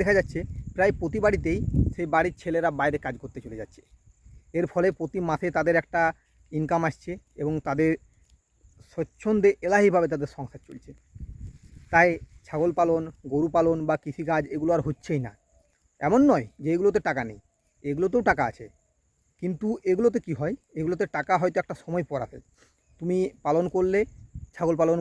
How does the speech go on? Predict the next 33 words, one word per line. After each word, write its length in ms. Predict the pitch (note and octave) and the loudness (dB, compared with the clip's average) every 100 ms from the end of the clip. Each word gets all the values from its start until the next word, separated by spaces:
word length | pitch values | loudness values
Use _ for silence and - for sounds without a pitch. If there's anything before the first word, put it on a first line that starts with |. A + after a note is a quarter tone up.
| D3+ | 0
গরু 120 | D#3 D#3 | 0 0
পালন, 160 | D#3+ D3 | -2 -2
কৃষি 180 | D3 D3 - - | -6 -8 -8 -4
কাজ 100 | E3 | -2
করলে, 140 | D#3+ E3 - | 0 0 0
ছাগল 200 | D#3 D3+ | 0 2
পালন 160 | D#3 D#3+ D#3+ | 0 0 0
করার 160 | D#3 | 0
পর 80 | D3 D#3 | -2 -4
তোমার 140 | D#3+ | -2
হয়তো 140 | D#3 D#3 | 0 2
এক 60 | D3 | 2
বছর 160 | C#3+ D3+ | 2 0
কি 60 | D#3 | -2
দেড় 140 | D3 D3 | -2 -2
বছরের 220 | C3+ D#3+ D3+ | -2 -2 -2
মাথায় 180 | C#3+ C3+ | -4 -4
ছাগল 180 | D3 D3 | -2 -2
আসবে, 160 | C3+ C#3+ - _ _ _ _ _ - | 0 -2 -4 _ _ _ _ _ -6
গরু 300 | C#3+ D#3+ E3 D#3+ - D#3+ | 0 2 2 2 0 -2
পালন 180 | D#3 D#3 | 0 0
করলে 160 | D#3+ D#3 D#3+ | 0 0 2
চার 120 | D#3 D#3 | 2 2
মাসের 200 | D#3 D3+ | 0 -2
মাথায় 180 | D3 D3+ | 0 -2
টা-, 120 | - C#3+ | -4 -2
চার 100 | D3+ D3 | -2 0
বছরের 220 | D#3 D3 | 0 0
মাথায় 160 | C#3+ D3 | 0 0
টাকা 100 | C#3 C#3 | 2 2
আসবে, 180 | C#3 C#3 - - - - | 2 -4 -6 -10 -8 -6
কৃষিকাজ 360 | D3+ - F3 D3 | -4 0 0 0
করলে 180 | E3+ D#3+ | 0 0